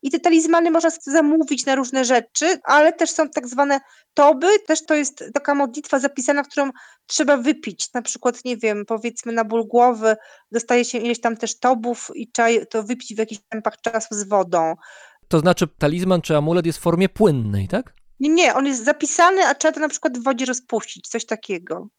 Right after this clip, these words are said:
Speaker 2: Aha.
Speaker 1: To jest ten sposób, ale w ogóle z talizmanami też jest tak, że talizmany mają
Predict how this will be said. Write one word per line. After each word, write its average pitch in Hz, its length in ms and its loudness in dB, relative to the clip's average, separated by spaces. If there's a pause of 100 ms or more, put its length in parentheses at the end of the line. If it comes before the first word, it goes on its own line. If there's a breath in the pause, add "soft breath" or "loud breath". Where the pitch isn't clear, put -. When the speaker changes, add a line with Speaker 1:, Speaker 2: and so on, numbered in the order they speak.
(120)
Speaker 2:
Aha. 113 420 -4 (220)
Speaker 1:
To 262 60 0
jest 262 160 -2
ten 277 140 0
sposób, 285 380 0
ale 277 240 2
w 254 60 -2
ogóle 302 200 2
z 302 60 -8
talizmanami 320 480 0
też 311 160 -6
jest 302 160 -4
tak, 302 200 0
że - 140 -6
talizmany 294 400 -2
mają 277 260 0